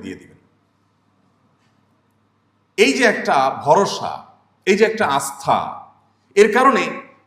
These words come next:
এই যুবক ডিপ্রেসড হওয়ার কোনো কারণ নেই। গোটা পৃথিবীতে যে সমস্ত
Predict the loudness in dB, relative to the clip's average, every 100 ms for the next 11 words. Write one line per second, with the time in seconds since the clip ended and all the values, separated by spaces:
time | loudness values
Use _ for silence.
0 | 0 2 4 4 2 2 -4 -2 -4 -2
1 | -4 -4 -8 -6 -6 -6 -8 -10 -20 _
2 | _ _ _ _ _ _ _ _ _ _
3 | 0 2 2 0 0 -4 -4 -6 -8 -12
4 | _ _ _ _ _ _ -8 -6 -2 -4